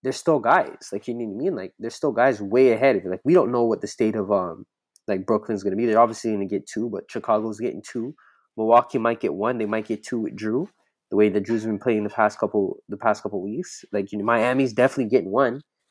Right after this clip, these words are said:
right? Cleveland, Philly. Like, there's so many teams ahead of him that they're gonna have to pull from before we reach to the bottom of the table.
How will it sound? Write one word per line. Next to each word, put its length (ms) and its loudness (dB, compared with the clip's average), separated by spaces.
right? 240 4
Cleveland, 480 0
Philly. 240 2
Like, 80 0
there's 120 -2
so 160 4
many 160 4
teams 260 2
ahead 260 4
of 100 2
him 120 2
that 120 0
they're 100 0
gonna 200 0
have 140 -4
to 80 -2
pull 280 2
from 220 -2
before 320 -2
we 160 -2
reach 220 -8
to 100 0
the 60 -2
bottom 320 -2
of 60 -12
the 60 -12
table. 400 -8